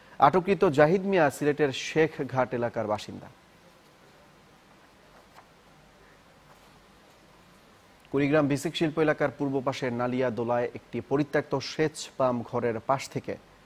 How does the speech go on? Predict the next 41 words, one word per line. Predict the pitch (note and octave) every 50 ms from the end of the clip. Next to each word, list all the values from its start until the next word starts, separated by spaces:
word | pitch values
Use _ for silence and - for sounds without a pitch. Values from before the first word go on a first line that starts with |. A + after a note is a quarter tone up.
| - - - _ _ A2
দুই | A2 A#2+ C3
শিক্ষার্থীর | - - - C#3 - - - D#3 D3 - - D3
মৃতদেহ | C3+ B2+ - C3 A#2 A#2+ A#2
উদ্ধার | A#2 G#2+ - B2 G#2+
করেছে | - A2 G#2 - - G#2+
পুলিশ। | - G2+ G2 - - - - - - - - - - - - - - - - - _ _
পুলিশ | - C3+ D3+ D3+
জানায়, | D3 D#3 D#3 E3+ D#3+
সকালে | E3+ E3 D#3 E3 D#3+ E3
স্থানীয়দের | D3+ - - D#3 D3 D3 C#3 D3 D3 C#3 C3+ - - - - - - _ - A2+
দেয়া | B2+ C3 C3 C3 B2 -
খবর | - D3+ C#3+ D#3 E3+ E3
পেয়ে | D3+ - B2+ A2 G#2+
সেচ | - - - - D#3 D#3 D3+ - - - -
পাম্প | - C#3 C3+ C3+ C3 B2+ A2+
ঘরের | B2+ C3 B2+ B2+ A#2+
পাশ | A#2+ - B2 B2 A#2 -
থেকে | - - C3+ C#3 C#3
দুই | A2+ B2 A#2
শিক্ষার্থীর | - - C#3 B2 - D#3+ C#3+ - - E3 D3 A#2+
মৃতদেহ | A#2 B2+ B2+ B2+ C#3 A#2 A#2+ B2
উদ্ধার | A#2 A2+ G#2+ - A#2+ G#2+
করে | A2 G#2 G2
তারা। | - F#2+ G2 G2 - - - _ _ _ _
এ | G#2+
সময় | - - B2 B2 B2+
তাদের | B2 B2 A2+ A#2+
সাথে | A2+ - - A#2+ - C#3+ C#3+ C#3 - - - - - - -
দুটি | A2 - - B2 A2+
স্কুল | - - - A#2+ A2 F#2+
ব্যাগও | B2 B2+ B2+ B2+ B2
পাওয়া | F#2+ A2 G2+ G2 G2
যায়। | - F#2+ - - - - - - - - - - -
নিহত | B2 C3+ C#3+ D3+
কিশোর | D3 - D3 - E3+ D3+
জাহাঙ্গীর | C3 C#3 C3+ C#3+ D3+ D3 D#3+ D#3
আলম | D3+ D3 E3 F3+ F#3+
সদর | E3+ - - D#3 C#3+ C3 C#3
উপজেলার | C3+ B2 C3+ B2 C3 C3 C3 C3+ C3 B2 A2
নাগদারপাড় | G#2+ G#2+ B2 C3 B2 A#2+ C3+ D#3 D#3 D3+ - C#3+ C3+ C3
গ্রামের | A#2 A2 B2+ A#2+ A#2+ A#2+ A#2 A2 G#2